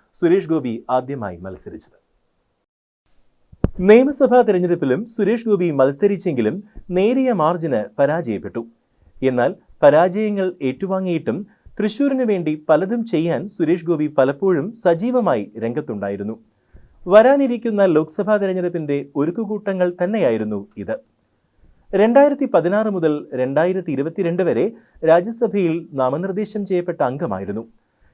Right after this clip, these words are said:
കഴിഞ്ഞ വർഷം അവസാനം സുരേഷ് ഗോപിയെ കേന്ദ്രമന്ത്രിയാക്കുമെന്ന് പ്രചാരണം വ്യാപകമായിരുന്നു. ഇത്തവണ തൃശൂരിൽ നിന്ന് ജയിച്ചാൽ കേന്ദ്രമന്ത്രിയാകുമെന്നാണ്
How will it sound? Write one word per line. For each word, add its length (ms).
കഴിഞ്ഞ 200
വർഷം 340
അവസാനം 480
സുരേഷ് 360
ഗോപിയെ 380
കേന്ദ്രമന്ത്രിയാക്കുമെന്ന് 1160
പ്രചാരണം 540
വ്യാപകമായിരുന്നു. 760
ഇത്തവണ 400
തൃശൂരിൽ 680
നിന്ന് 160
ജയിച്ചാൽ 580
കേന്ദ്രമന്ത്രിയാകുമെന്നാണ് 1200